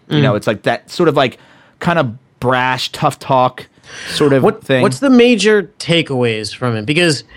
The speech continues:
Speaker 2: you said it was, it was pretty beginner.
Speaker 1: Yeah.
Speaker 2: I, I had read, I don't, I don't remember all the baby steps, but the baby steps seemed pretty, pretty basic.
Speaker 1: Yeah, it's
Speaker 2: So
Speaker 1: definitely for people who are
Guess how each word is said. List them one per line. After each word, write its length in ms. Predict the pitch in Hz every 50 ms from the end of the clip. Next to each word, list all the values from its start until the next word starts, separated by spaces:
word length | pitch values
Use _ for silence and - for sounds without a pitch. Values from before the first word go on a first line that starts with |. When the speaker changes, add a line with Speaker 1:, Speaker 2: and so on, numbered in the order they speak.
| - - _
Speaker 2:
you 120 | 185 190
said 240 | - - 233 240 233
it 40 | 233
was, 420 | 226 214 214 202 180 156 139 - -
it 80 | - 170
was 300 | 156 151 143 131 120 - _ _ _
pretty 480 | - - - 220 226 240 240 240 233 226
beginner. 720 | 175 151 202 190 147 135 156 147 139 135 135 139 139 123 - _ _ _ -
Speaker 1:
Yeah. 280 | 147 143 120 87 - - -
Speaker 2:
I, 120 | 165 180
I 180 | 185 185 190 214 233
had 100 | 240 202
read, 540 | 185 175 185 190 190 190 190 190 175 151 - - _ -
I 120 | 196 202
don't, 100 | 214 220
I 100 | 202 196
don't 180 | 202 214 202 190
remember 320 | 190 190 190 190 180 165
all 160 | 156 160 165
the 80 | 151 147
baby 260 | 123 147 131 120 123
steps, 380 | 110 - - 139 139 139 - -
but 160 | - 156 131
the 60 | 143
baby 280 | 120 143 170 170 165 160
steps 360 | 127 - 170 151 - - - _ _ _ _ _ -
seemed 460 | - - - 165 156 151 143 - - - -
pretty, 720 | - - - - 180 185 196 208 208 190 214 208 185 151 - _ _ _ _ _ _ -
pretty 240 | - 214 247 262
basic. 800 | 254 180 - _ _ - 180 196 208 180 - - - 131 123 120 120
Speaker 1:
Yeah, 220 | - 156 170 151 -
it's 140 | - 170 156
Speaker 2:
So 120 | - 175 180
Speaker 1:
definitely 340 | 214 226 220 254 254 254
for 160 | - - 214 170
people 380 | - - 175 170 147 170 165 143
who 100 | 151 151
are 140 | 143 131